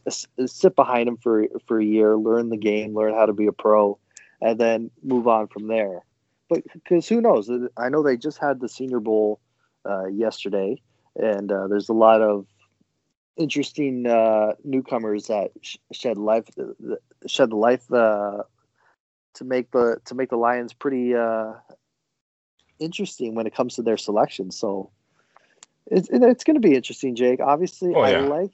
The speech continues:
Speaker 1: I like how they have an extra third round pick this year.
Speaker 2: Mm-hmm.
Speaker 1: So th-, this bumps their, their draft picks up to six this year.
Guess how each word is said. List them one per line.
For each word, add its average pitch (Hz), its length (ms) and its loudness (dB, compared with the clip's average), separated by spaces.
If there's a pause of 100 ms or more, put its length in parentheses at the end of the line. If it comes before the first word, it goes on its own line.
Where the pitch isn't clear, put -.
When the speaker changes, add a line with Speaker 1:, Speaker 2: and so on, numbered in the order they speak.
(140)
Speaker 1:
I 143 120 -2
like 165 380 -2
how 180 400 -4
they 160 180 -8
have 135 340 -4
an 123 140 -12
extra 110 260 -18
third 107 220 -8
round 98 240 -10
pick 107 220 -10
this - 200 -14
year. 110 260 -4 (280)
Speaker 2:
Mm-hmm. 110 300 4
Speaker 1:
So 113 300 2
th-, 127 260 4
this 131 200 0
bumps 117 380 -2
their, 104 420 0 (520)
their 110 160 -4
draft 107 360 2
picks 104 280 -6
up 104 160 -4
to 95 100 -16
six - 640 -8 (360)
this 113 220 -8
year. 113 260 -2